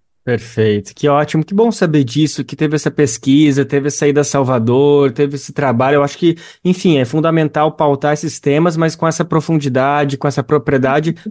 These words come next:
Márcia, deixa eu passar agora a palavra pra ti, porque a gente viu ali na apresentação, na alegoria, que enquanto a mocidade desfilava aqui no Anhembi, aparecia ali muitas referências ao carimbó, lá do Pará, o frevo, o maracatu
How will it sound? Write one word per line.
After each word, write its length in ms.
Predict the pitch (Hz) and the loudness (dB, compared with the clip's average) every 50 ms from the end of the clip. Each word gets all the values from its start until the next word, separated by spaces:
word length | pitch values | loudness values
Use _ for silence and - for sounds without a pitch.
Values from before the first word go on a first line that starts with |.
| - _ | -12 _
Márcia, 340 | 151 156 165 170 165 - 165 | -4 -2 -2 -2 -2 -4 -2
deixa 220 | 151 156 165 165 | 0 0 0 0
eu 60 | - | -2
passar 240 | - 214 202 - - | -2 -2 0 0 0
agora 240 | 160 151 147 147 147 | 0 2 2 2 0
a 20 | |
palavra 340 | 135 - 139 131 127 123 127 | 0 2 0 0 2 0 0
pra 220 | 117 117 120 117 113 | -2 0 -2 -2 -2
ti, 260 | 117 - 160 165 156 | 0 2 2 2 2
porque 300 | - - 139 120 - 147 | 2 0 -4 0 0 0
a 40 | 131 | 2
gente 280 | 143 151 151 - 147 | 2 0 0 0 0
viu 180 | 127 139 147 151 | 2 2 4 4
ali 160 | 143 139 135 | 4 4 2
na 120 | 135 135 | 2 0
apresentação, 680 | 127 120 135 135 123 127 120 120 123 117 104 - 135 139 | 0 -2 -2 -2 -2 -2 -4 -2 -2 -2 0 0 2 2
na 100 | 135 127 | 2 2
alegoria, 640 | 123 123 120 120 120 120 123 139 156 143 123 113 120 - - - _ _ _ | 2 2 2 2 2 2 4 4 2 2 2 0 -4 -10 -20 -20 _ _ _
que 140 | - 127 123 120 | -2 0 0 2
enquanto 400 | 117 117 117 123 127 123 120 123 | 0 0 0 -2 -2 -2 -2 -2
a 120 | 127 123 | -2 0
mocidade 540 | 117 120 120 117 - 120 123 120 123 117 113 | 0 0 -2 -2 -4 -2 -2 -2 -2 -2 -4
desfilava 640 | 113 117 117 - - 131 117 123 127 131 127 120 120 | -6 -6 -8 -4 -4 -2 0 2 2 2 2 0 0
aqui 160 | 117 117 - | 0 0 0
no 100 | 127 127 | 2 2
Anhembi, 540 | 120 120 117 110 110 113 147 170 165 165 - - - - _ _ | 2 2 2 0 2 2 4 2 2 0 -2 -10 -20 -20 _ _
aparecia 720 | 165 170 170 190 180 180 165 165 - - 175 170 165 151 | -6 -2 -2 0 0 0 -2 -2 -4 -2 0 2 2 2
ali 200 | 143 143 151 160 | 2 2 2 2
muitas 340 | 156 147 147 151 - 151 - | 2 2 0 -2 -2 -4 -6
referências 520 | - 151 - - 143 139 139 139 - 139 | -6 -6 -4 -2 0 0 0 -2 -2 -2
ao 120 | 139 139 117 | -2 -2 -2
carimbó, 640 | - 139 127 127 123 123 135 151 165 165 156 151 | -2 -2 0 2 0 2 2 2 2 4 4 4
lá 120 | 143 131 | 2 2
do 140 | 127 117 117 | 0 0 -4
Pará, 480 | 113 120 139 143 160 160 160 160 156 143 | -4 -2 -2 -2 0 0 0 0 0 0
o 80 | 135 | 0
frevo, 500 | 123 - - 143 147 156 156 156 147 135 | -2 -6 -6 -2 0 2 2 2 0 0
o 40 | 139 | -2
maracatu 680 | 139 131 131 131 127 - 139 131 117 120 - 143 147 | -2 0 0 -2 -2 -2 -4 -6 -4 0 0 2 2